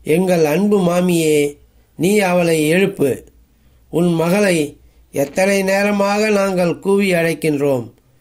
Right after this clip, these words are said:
அவள் பதிலே சொல்லவில்லையே. அவள் ஊமையா, செவிடா, சோம்பல் அவளை ஆட்கொண்டு விட்டதா, அல்லது எழ முடியாதபடி ஏதாவது மந்திரத்தில்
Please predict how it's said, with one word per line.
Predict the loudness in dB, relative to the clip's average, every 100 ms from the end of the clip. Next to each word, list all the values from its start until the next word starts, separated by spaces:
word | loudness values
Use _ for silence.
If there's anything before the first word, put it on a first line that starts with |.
| _ _
அவள் | -2 0 0
பதிலே | -2 0 2 2 0
சொல்லவில்லையே. | 0 0 2 2 2 2 2 0 -4 -8 _ _ _ _
அவள் | -4 0 0
ஊமையா, | 2 2 2 0 0 -2 -6 -14 _ _ -6
செவிடா, | 0 0 0 0 -2 -6 -14 -20 -20 _ -20 -20 -8
சோம்பல் | -2 0 0 0
அவளை | 0 0 0
ஆட்கொண்டு | 0 -2 -2 -2 0
விட்டதா, | -2 0 -2 0 -4 -6 -14 _ _ _ _ _ _
அல்லது | -2 2 2 2 0 2
எழ | 2 0
முடியாதபடி | 0 0 0 0 0 0 0 0 -2 -10 -20 -20 _ _ _
ஏதாவது | -2 0 2 2 2 0
மந்திரத்தில் | 0 0 2 0 0 -2 -2